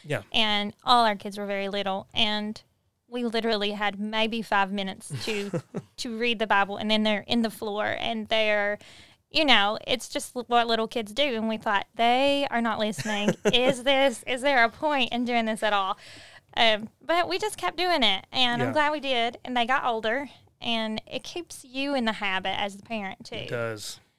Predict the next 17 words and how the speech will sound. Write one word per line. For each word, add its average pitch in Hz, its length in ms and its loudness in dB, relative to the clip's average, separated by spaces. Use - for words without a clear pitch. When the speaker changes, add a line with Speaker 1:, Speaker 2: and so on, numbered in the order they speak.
Speaker 2:
Um, - 300 -4
so 240 480 -4
even 302 320 -2
when 262 140 0
there 226 180 2
are 214 320 0
family 233 200 -4
worship 208 300 -4
times 214 300 -4
where 208 100 -4
you 208 100 -4
feel 214 160 -4
like, 196 160 0
"Well, 202 100 -6
nobody 262 340 4
heard 233 260 2
anything," 202 520 -2